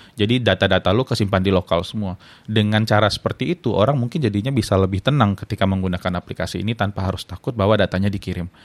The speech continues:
Kemarin ada juga yang nge-share, kalau dilihat di Android manifestnya itu tidak ada koneksi internet yang dipakai.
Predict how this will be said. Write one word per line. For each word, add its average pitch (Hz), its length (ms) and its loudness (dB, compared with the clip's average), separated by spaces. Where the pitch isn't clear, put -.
Kemarin 123 320 4
ada 104 160 6
juga 104 240 2
yang 113 160 2
nge-share, 113 640 0
kalau 104 160 6
dilihat 104 320 2
di 92 160 0
Android 98 240 2
manifestnya 101 640 0
itu 113 160 -2
tidak 95 320 2
ada 98 160 0
koneksi 92 320 -2
internet 92 400 -4
yang 85 80 -6
dipakai. - 480 -10